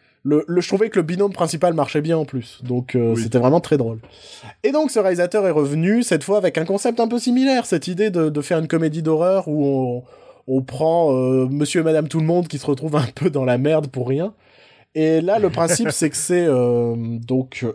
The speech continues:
Speaker 1: euh, un personnage campé par Adam Scott, que j'aime beaucoup. Moi, j'aime bien Adam Scott, donc ça me faisait plaisir de le voir. Euh, qui se retrouve à être le beau-père de l'Antéchrist. <laughs> Qui a le look de, euh, Damien dans, dans le film
Speaker 2: Damien,
Speaker 1: La
Speaker 2: ouais.
Speaker 1: Malédiction.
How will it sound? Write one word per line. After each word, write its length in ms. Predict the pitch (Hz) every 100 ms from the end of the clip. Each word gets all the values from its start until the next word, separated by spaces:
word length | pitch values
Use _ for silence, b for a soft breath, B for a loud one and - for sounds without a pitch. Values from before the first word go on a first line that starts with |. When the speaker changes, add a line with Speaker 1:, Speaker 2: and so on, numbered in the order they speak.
| -
Speaker 1:
euh, 280 | 113 107 104
un 60 | 123
personnage 360 | 147 185 185 180
campé 220 | 160 185
par 140 | 156
Adam 200 | 135 127
Scott, 340 | 127 - 226 -
que 100 | 123
j'aime 140 | 117
beaucoup. 280 | 139 202 349
Moi, 120 | 160
j'aime 140 | 139 156
bien 160 | 339
Adam 180 | 185 135
Scott, 240 | 131 143 127
donc 180 | 123
ça 80 | -
me 40 | 131
faisait 200 | 139 143
plaisir 320 | 220 233 180
de 80 | 131
le 80 |
voir. 200 | 123 123 _ B B B B B 202 - 165
Euh, 760 | 151 151 147 147 147 143 139 139
qui 220 | - 214 233
se 140 | -
retrouve 600 | 151 156 - 208 208 190 -
à 80 |
être 260 | 160 180 -
le 360 | 165 170 170 127
beau-père 540 | 123 156 170 180 165
de 80 | 143
l'Antéchrist. 760 | 131 135 135 117 - - - _ _ _ B B B _ _ _ 143
<laughs> 720 | - - - 196 - - 160
Qui 120 | 165
a 120 | 151
le 140 | 147 135
look 340 | 139 175 170
de, 320 | 139 131 127
euh, 340 | 135 139 117 110
Damien 520 | 123 131 135 143 151
dans, 240 | 113 107
dans 140 | 107 117
le 60 |
film 160 | 110 143
Speaker 2:
Damien, 100 | 127
Speaker 1:
La 100 | 120
Speaker 2:
ouais. 60 | 110
Speaker 1:
Malédiction. 840 | 110 113 - 165 175 180 185